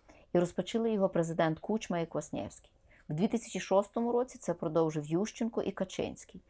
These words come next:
відкривши у селі Павлукома пам'ятник замордованим українцям і полякам. Тоді ж українські політичні і громадські діячі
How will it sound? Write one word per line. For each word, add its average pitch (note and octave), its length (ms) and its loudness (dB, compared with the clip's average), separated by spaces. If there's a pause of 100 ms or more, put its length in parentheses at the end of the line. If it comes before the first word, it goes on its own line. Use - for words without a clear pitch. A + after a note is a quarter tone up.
(180)
відкривши E3 600 2
у G3 100 0
селі F3+ 280 0
Павлукома F3 760 2 (300)
пам'ятник E3+ 500 6
замордованим E3 640 2
українцям D3+ 580 -2
і D3+ 40 -4
полякам. - 500 -4 (400)
Тоді F3 360 4
ж - 160 -4
українські F#3+ 480 0
політичні F3+ 640 0
і - 20 0
громадські D#3 520 0
діячі D#3+ 580 -4